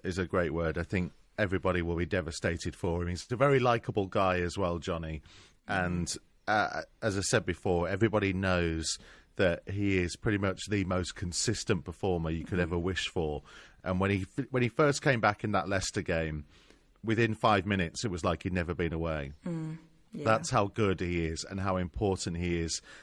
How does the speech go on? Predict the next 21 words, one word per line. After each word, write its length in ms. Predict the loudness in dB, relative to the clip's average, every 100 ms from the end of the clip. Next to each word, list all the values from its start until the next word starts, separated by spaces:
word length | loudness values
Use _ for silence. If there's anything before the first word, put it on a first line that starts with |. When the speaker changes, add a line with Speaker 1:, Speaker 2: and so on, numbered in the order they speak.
| _
Speaker 1:
to 140 | -2 0
this 200 | 0 -2
team 420 | 0 2 2 -2 -2
and 180 | -4 -2
to 120 | 0
this 140 | 0 0
football 320 | -2 -2 -2 -2
club. 340 | -2 -4 -4 -14 -20 -20 -6
And, 400 | 0 2 2 -2 -4 -10 _ _ -12
y-, 200 | -10 -10 _ -8
you 80 | -2
know, 180 | 0 0
I 100 | -4
join 340 | 0 2 4
you 300 | 4 4 4 0
in 160 | -4
sending 340 | -2 0 0 0
our 100 | 0
very 220 | 2 2
best 300 | 0 -4 -2
wishes 560 | -2 -2 -2 -2 -4